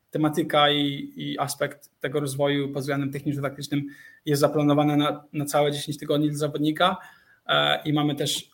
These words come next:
różnych zawodników, na których się skupiamy w różnym czasie, e, to to może się różnić. E, my planujemy to z wyprzedzeniem i to generalnie wygląda tak, że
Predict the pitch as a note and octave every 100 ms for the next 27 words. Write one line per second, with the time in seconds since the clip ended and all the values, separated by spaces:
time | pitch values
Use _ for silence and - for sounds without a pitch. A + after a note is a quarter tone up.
0 | - D3+ D3+ D3+ D3+ D3+ D3+ D#3 D#3 D3
1 | D3+ - D3+ - D#3 D3+ D3+ D3 D3+ D3+
2 | D3+ D#3 D3+ G3 G3+ - - _ _ -
3 | C#3+ C#3+ C#3+ C#3+ C#3+ D3+ D3+ D3+ C#3+ D3+
4 | C#3+ D3+ F3 G3+ A3 - - - _ _
5 | _ - C#3+ F3 F3+ F#3 F#3+ F#3+ F#3 F3+
6 | F3 F3+ F3+ F3+ F3+ F3+ F#3+ F#3 F3 F3
7 | E3+ - E3+ F3 F3 E3 D#3+ E3+ E3 E3
8 | E3+ D#3 E3 D#3+ D#3+ D#3